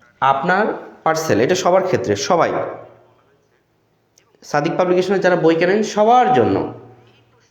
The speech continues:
পার্সেলের বাম দিকে যে অ্যাড্রেস, ওই অ্যাড্রেসে দিয়ে দিবেন। দিলে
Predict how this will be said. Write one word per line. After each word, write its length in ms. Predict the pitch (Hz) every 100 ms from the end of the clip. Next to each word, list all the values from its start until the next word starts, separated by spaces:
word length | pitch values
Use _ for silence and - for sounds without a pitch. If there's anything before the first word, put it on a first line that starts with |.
| _ -
পার্সেলের 460 | 160 - 190 202
বাম 180 | 160 147
দিকে 180 | 156 180
যে 160 | 196 185
অ্যাড্রেস, 400 | 151 151 190 170
ওই 60 |
অ্যাড্রেসে 500 | 151 151 156 190 202
দিয়ে 200 | 135 143
দিবেন। 380 | 143 160 294 - - - - _ _ _ _ _ - 117
দিলে 540 | 170 208 104 - -